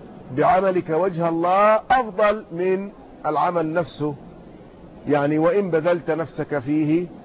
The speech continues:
بأن قتلت، فقتلك إذا لم يكن مقصودا به وجه الله فإنه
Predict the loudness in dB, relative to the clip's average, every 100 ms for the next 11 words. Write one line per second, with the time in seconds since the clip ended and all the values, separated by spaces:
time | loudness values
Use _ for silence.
0 | -4 -2 -2 -4 -4 -2 0 0 -2 -4
1 | -20 -20 -20 -18 -18 -18 -18 -18 -18 -18
2 | -18 -18 -16 -4 -2 0 -2 0 -2 0
3 | 0 2 0 0 -2 -2 -2 -4 -6 -12
4 | -20 -20 -20 -20 -20 -20 -20 -20 -20 -20
5 | -20 -20 -20 -20 -8 -2 -2 -2 -2 2
6 | 2 0 0 0 0 0 -2 -2 0 0
7 | 0 0 -2 -4 -4 -4 -4 -6